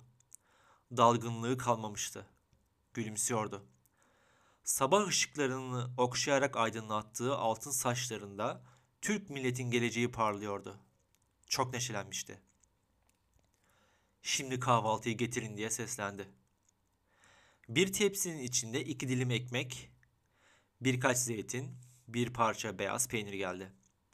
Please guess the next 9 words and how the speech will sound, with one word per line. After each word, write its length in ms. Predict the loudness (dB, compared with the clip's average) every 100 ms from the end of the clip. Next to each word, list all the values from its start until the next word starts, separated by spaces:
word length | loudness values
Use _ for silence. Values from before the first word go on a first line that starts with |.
| _ _ _ _ -6
İşte 220 | -4 -2
hepsi 220 | -4 -4
o 60 | -6
kadar. 420 | -6 -8 -10 -14 _ _ _ _ _ _ -20 -20 _ -4
Bunları 420 | -2 2 2 2
büyük 220 | 0 0
bir 80 | 0
iştahla 460 | 0 0 -2 0
yedi. 340 | 2 2 0